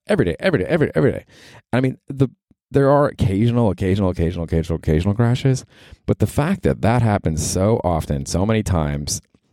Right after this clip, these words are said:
and even if there's a bumpy ride or, like, you know, occasionally a plane might spin off the,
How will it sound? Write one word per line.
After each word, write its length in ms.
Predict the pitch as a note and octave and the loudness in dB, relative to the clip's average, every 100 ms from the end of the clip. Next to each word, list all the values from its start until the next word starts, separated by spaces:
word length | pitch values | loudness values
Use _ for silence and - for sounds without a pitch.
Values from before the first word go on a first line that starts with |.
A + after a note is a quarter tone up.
| _ _ _ _ | _ _ _ _
and 220 | F#2+ F2+ | -4 -2
even 220 | F2+ B2 D3 | -2 0 2
if 100 | - | 2
there's 220 | G#2+ F2 | 2 2
a 40 | |
bumpy 300 | D2+ E2+ F2+ | 0 0 2
ride 400 | E2+ E2 D#2+ D#2+ | 2 2 0 0
or, 180 | D#2 C#2+ | -2 -4
like, 320 | B1 C#2+ C#2+ - | -6 -8 -10 -10
you 80 | D#2+ | -6
know, 220 | D2 D2+ - - | -6 -6 -10 -6
occasionally 680 | - E2+ F2 E2 F2 E2+ E2+ | 0 2 2 2 0 0 0
a 80 | |
plane 320 | D#2+ F2 E2 D#2+ | -2 -2 0 0
might 200 | D#2 - | 0 0
spin 240 | - F2+ | -2 0
off 160 | E2 - | 0 0
the, 180 | F#2+ | -2